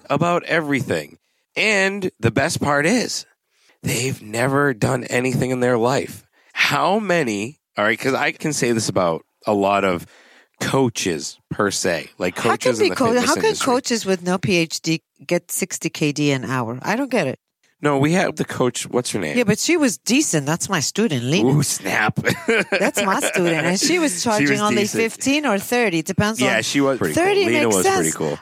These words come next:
Speaker 2: Why would somebody
Speaker 1: If you didn't listen to that episode, go
Speaker 2: Oh,
Speaker 1: back
Speaker 2: please,
Speaker 1: and listen to that
Speaker 2: yes.
Speaker 1: episode about coaching.
Speaker 2: And she's amazing, actually. She's on Instagram.
Speaker 1: But
Speaker 2: She does a lot of things. She helps a lot of people. But I wanna understand how, just not too long ago, somebody told me they're a life coach. I said, "Okay."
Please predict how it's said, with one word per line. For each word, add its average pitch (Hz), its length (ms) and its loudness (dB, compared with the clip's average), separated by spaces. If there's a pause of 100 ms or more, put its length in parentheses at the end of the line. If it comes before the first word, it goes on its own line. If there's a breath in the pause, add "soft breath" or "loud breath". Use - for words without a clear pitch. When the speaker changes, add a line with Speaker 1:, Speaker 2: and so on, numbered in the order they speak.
Speaker 2:
Why 277 200 2
would 415 200 2
somebody 294 260 0
Speaker 1:
If 285 60 4
you 156 100 2
didn't 160 320 0
listen 139 300 0
to - 80 -2
that 98 160 2
episode, 90 420 -2
go 185 140 0
Speaker 2:
Oh, 196 40 2
Speaker 1:
back 107 200 2
Speaker 2:
please, 175 100 2
Speaker 1:
and 180 120 2
listen - 240 -2
to 170 80 0
that 160 180 2
Speaker 2:
yes. 92 120 0
Speaker 1:
episode 92 280 0
about 80 260 -2
coaching. - 420 -2
Speaker 2:
And 220 80 0
she's 294 200 2
amazing, 214 500 0
actually. 147 360 -2
She's 202 200 -2
on 190 160 0
Instagram. 202 720 0
Speaker 1:
But 202 60 -6
Speaker 2:
She 180 100 -2
does 185 200 0
a 185 60 4
lot 175 180 2
of 185 80 -2
things. 185 300 -4 (320 soft breath)
She 208 240 2
helps 196 300 0
a - 20 2
lot 214 80 4
of 196 60 -2
people. 190 200 0
But - 200 0
I 226 120 2
wanna 247 200 2
understand 170 560 -2 (100)
how, 214 160 0 (240)
just - 300 -2
not 196 180 0
too 233 120 0
long 185 220 2
ago, 151 220 0
somebody 180 320 0
told 156 320 -2
me 151 80 -4
they're 156 220 2
a 165 40 2
life 135 280 0
coach. - 340 -10
I 185 120 0
said, 202 200 0
"Okay." 160 400 2